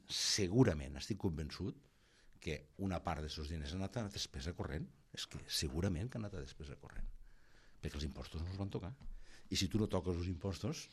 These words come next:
és que això va a despesa corrent, quan això és un error. Tindria que anar tot a inversions, tot, al cent per cent.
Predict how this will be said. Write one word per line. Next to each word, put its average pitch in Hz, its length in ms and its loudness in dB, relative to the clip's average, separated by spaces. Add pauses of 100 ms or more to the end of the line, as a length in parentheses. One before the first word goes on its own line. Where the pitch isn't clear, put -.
(240)
és - 120 0
que - 80 -2
això - 160 0
va - 100 2 (220)
a 95 120 0
despesa 92 360 2
corrent, 120 220 4
quan 82 180 4
això 117 160 4
és - 80 -2
un 123 160 6
error. 117 240 2 (400)
Tindria 98 240 4
que 101 80 4
anar 113 160 2
tot 127 160 0
a 123 80 2
inversions, 78 680 -4
tot, 107 200 0
al 78 160 -8
cent 107 200 2
per 69 160 -6
cent. - 200 -10